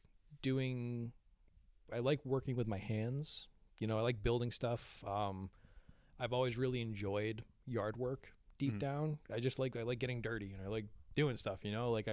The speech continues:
Speaker 1: actually plan on, um, uh, this winter, probably, I'm gonna actually start building my own guitar.
Speaker 2: Ooh.
Speaker 1: Um, not from scratch. I don't have the talent
Speaker 2: Oh,
Speaker 1: to
Speaker 2: okay.
Speaker 1: work with woodwork,
Speaker 2: <laughs>
Speaker 1: but,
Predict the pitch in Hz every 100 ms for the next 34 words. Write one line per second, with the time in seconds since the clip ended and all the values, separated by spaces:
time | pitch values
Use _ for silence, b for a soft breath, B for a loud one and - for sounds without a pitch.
0 | 110 120 - 117 110 120 113 107 107 107
1 | 104 104 98 98 95 b b b b b
2 | b b _ - 110 107 101 101 101 101
3 | 104 - - 117 120 117 - 104 113 139
4 | 151 - - - - 139 147 160 127 117
5 | 113 110 - 110 - 104 101 113 101 101
6 | 104 110 110 101 104 101 - - 101 135
7 | - - - - - 214 110 107 98 123
8 | 180 175 135 - - 107 117 117 107 98
9 | 120 104 98 95 107 107 104 165 127 107
10 | 190 120